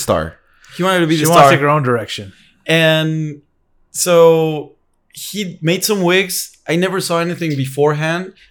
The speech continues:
Speaker 2: I think he sent me, like, a video, and I was like, "Uh, uh,
Speaker 3: No.
Speaker 2: oh, oh, I mean, uh, all right, I'll trust you."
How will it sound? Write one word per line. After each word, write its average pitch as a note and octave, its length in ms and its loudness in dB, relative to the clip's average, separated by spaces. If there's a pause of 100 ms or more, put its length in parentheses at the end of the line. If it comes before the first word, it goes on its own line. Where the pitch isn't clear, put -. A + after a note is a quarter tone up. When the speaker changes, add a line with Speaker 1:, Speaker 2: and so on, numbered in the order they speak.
Speaker 2:
I F3+ 80 -2
think G3 180 -2
he F#3+ 120 -8
sent E3+ 240 0
me, E3+ 100 -2
like, C#3+ 160 -2
a C3 100 -2
video, D#3+ 640 0
and C#3 160 -6
I C#3+ 120 -6
was C#3 80 -6
like, C3+ 260 -4 (960)
"Uh, G3 540 0 (240)
uh, - 580 -8
Speaker 3:
No. - 80 2
Speaker 2:
oh, - 420 0
oh, A3 300 2
I D3 60 0
mean, E3+ 340 -2
uh, E3+ 140 -2 (120)
all D#3+ 80 2
right, D#3+ 220 8
I'll D3 200 4
trust C#3 360 0
you." A#2 100 -10